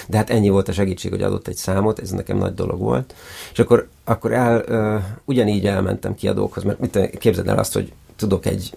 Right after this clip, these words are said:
E M I Quinthez egy telefonszámot, fölhívom őket, és akkor azt mondják, hogy hát ott a címük, küldjek el egy felvételt.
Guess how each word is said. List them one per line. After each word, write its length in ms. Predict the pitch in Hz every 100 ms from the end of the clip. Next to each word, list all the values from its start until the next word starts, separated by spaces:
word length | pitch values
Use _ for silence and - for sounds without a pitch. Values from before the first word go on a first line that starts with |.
| -
E 160 | 107
M 60 | 95 92
I 60 | -
Quinthez 320 | 98 - -
egy 100 | 95
telefonszámot, 720 | 95 95 95 95 - - -
fölhívom 420 | - 104 98 92 -
őket, 420 | 110 - 113 - - - -
és 160 | -
akkor 340 | 90 - 92 -
azt 160 | - 95
mondják, 300 | 95 - -
hogy 220 | 101 - -
hát 200 | 98 104
ott 140 | -
a 60 | -
címük, 380 | 95 95 -
küldjek 360 | - 98 101 -
el 80 | -
egy 220 | - -
felvételt. 680 | - - - - - - -